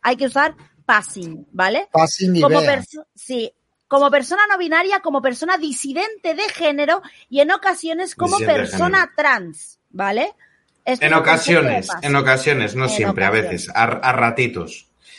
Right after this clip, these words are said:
Speaker 3: Se-, es que es ridículo, colega, es ridículo. O sea, toda la, la batalla que se ha dado, que han estado dando ellos, para que se reconozca como gays o como transexuales, porque se sienten así y, o porque son así,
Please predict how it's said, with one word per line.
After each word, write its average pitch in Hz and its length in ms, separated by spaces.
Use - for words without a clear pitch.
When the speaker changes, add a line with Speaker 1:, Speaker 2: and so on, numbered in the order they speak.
Speaker 3:
Se-, - 260
es - 100
que 196 120
es 175 60
ridículo, 113 560
colega, 95 500
es 180 160
ridículo. 123 480
O - 20
sea, 127 160
toda 202 220
la, 240 180
la 156 1200
batalla 147 440
que 139 100
se 139 140
ha 127 60
dado, 87 420
que 131 160
han 151 80
estado 147 340
dando 131 260
ellos, 87 380
para 113 200
que 117 100
se 117 180
reconozca 135 540
como 185 240
gays 110 400
o 120 80
como 117 180
transexuales, - 960
porque 120 280
se 117 300
sienten 127 420
así 170 480
y, 120 240
o 113 140
porque 113 200
son 127 200
así, 180 420